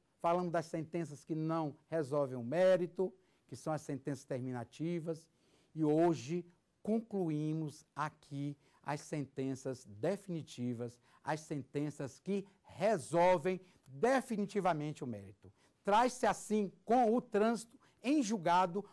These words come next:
com a coisa julgada material, uma segurança jurídica para aquela relação. E assim, desde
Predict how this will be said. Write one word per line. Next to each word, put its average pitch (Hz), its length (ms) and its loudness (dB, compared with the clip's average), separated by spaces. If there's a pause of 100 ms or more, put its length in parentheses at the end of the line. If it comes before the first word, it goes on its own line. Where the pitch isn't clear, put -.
(120)
com 196 60 0
a 196 80 2
coisa 294 500 6
julgada 214 420 2
material, 185 840 2 (460)
uma 190 260 0
segurança 175 1120 -4 (180)
jurídica 117 760 -8 (200)
para 123 180 -4
aquela 113 480 -8 (340)
relação. 135 560 -10 (440)
E 117 120 -8
assim, 214 540 0 (540)
desde 139 640 4